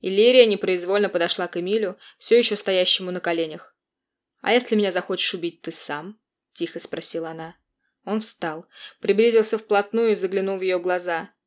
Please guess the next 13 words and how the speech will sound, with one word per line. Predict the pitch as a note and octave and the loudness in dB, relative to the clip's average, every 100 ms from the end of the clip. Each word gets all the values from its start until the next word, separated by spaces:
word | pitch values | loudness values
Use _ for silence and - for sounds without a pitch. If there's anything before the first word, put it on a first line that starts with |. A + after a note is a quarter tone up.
| _ _ _ _ | _ _ _ _
"Тогда | F#3+ F#3 F#3+ | -4 -2 0
никто | G3 G3+ - F#3 | 0 -2 -2 -2
во | D#3+ | -2
всём | D#3+ F3 F3 | -4 -4 -4
Идане | G#3 G3 F3+ | -2 -2 -4
не | E3+ | -8
сможет | E3+ G#3 G3 F3 | -6 -4 -4 -6
тебя | - D#3+ D#3+ | -8 -6 -6
спасти, | - F3 - - F3+ | -6 -6 -6 -6 -4
Лира, | E3+ E3 - F#3+ _ _ _ - | -4 -6 -10 -14 _ _ _ -4
даже | F#3+ F#3+ F3 | -2 0 -2
сам | - E3+ | -8 -8
зверь". | E3 D#3+ D#3+ - | -10 -8 -8 -10